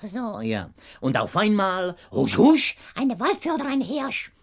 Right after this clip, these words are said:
Speaker 2: Ich werde zur Hyäne, wenn du mich dauernd unterbrichst. Ein Tiger.
Speaker 1: Ein Tiger? Bei uns?
Speaker 2: Gesetzt den Fall.
Speaker 1: Aha.
Speaker 2: Aha.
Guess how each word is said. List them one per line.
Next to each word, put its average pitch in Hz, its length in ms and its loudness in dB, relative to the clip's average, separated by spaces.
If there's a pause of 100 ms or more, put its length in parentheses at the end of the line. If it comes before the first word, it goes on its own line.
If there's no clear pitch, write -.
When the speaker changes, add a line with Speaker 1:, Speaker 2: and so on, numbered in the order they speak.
(440)
Speaker 2:
Ich 147 280 0
werde 151 340 2
zur 165 240 -2
Hyäne, 190 720 2
wenn 123 140 2
du 139 60 0
mich 131 160 -2
dauernd 156 380 0
unterbrichst. 127 760 -2 (220)
Ein 330 280 0
Tiger. 185 840 0 (920)
Speaker 1:
Ein 208 140 -10
Tiger? 226 580 -10 (520)
Bei 262 300 -4
uns? 370 460 -6 (120)
Speaker 2:
Gesetzt 123 420 -4
den 190 220 -4
Fall. 208 480 0 (400)
Speaker 1:
Aha. 208 420 -2 (380)
Speaker 2:
Aha. 92 300 -10